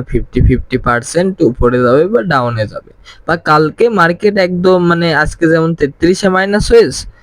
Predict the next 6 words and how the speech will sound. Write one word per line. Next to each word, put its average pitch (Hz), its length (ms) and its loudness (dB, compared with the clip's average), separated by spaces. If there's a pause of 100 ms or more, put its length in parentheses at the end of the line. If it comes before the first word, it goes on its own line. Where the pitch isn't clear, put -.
(200)
কালকে 165 360 2
হয়তো, 156 420 2 (500)
আম, 123 760 4 (480)
দশ 180 260 2 (100)
বা 147 200 2 (540)
এরকমই 170 540 2